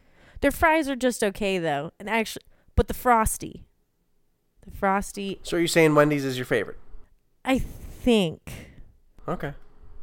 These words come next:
Speaker 2: I'm not sure
Speaker 1: But
Speaker 2: what my
Speaker 1: I
Speaker 2: favorite
Speaker 1: feel like I'm
Speaker 2: is, though.
Speaker 1: cheating on McDonald's now.
Speaker 2: Well, here's the reality about us, Rachel.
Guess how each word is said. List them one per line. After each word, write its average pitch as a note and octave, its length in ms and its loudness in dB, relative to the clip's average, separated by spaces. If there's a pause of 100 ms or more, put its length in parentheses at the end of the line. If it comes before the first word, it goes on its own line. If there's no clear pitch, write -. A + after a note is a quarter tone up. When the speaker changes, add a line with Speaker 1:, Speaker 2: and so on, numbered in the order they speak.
(460)
Speaker 2:
I'm C#3 80 2
not C#3+ 100 2
sure D3 140 4
Speaker 1:
But - 80 6
Speaker 2:
what A2+ 60 2
my A2+ 40 4
Speaker 1:
I A#2 40 4
Speaker 2:
favorite - 120 0
Speaker 1:
feel F4 80 4
like F4+ 120 4
I'm C4 120 6
Speaker 2:
is, A3+ 60 -2
though. - 60 2
Speaker 1:
cheating C#4+ 280 0
on C4+ 120 2
McDonald's G#3+ 640 2
now. A#2+ 340 -6 (1080)
Speaker 2:
Well, D3 180 2
here's E3 340 -2
the D3 80 0
reality B2 440 6
about A2 260 2
us, A#2+ 140 -2
Rachel. B2+ 360 -4